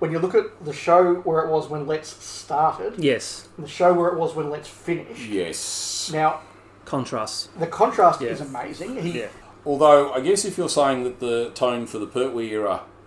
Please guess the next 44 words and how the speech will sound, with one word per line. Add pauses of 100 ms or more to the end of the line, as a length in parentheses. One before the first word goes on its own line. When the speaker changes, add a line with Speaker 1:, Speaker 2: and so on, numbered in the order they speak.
(560)
Speaker 3:
is
set
by
Spearhead, (220)
you
then
really
got
to
talk
about
Derek
Sherwin. (280)
Speaker 1:
And,
and
again,
Derek
Sherwin
is
someone
who
deserves
to
have
his
name
in
the
mix.
But,
Speaker 2:
Mm.
Speaker 1:
but
if
I
look
at
the
Barry
Letts
era
in
terms
of
production,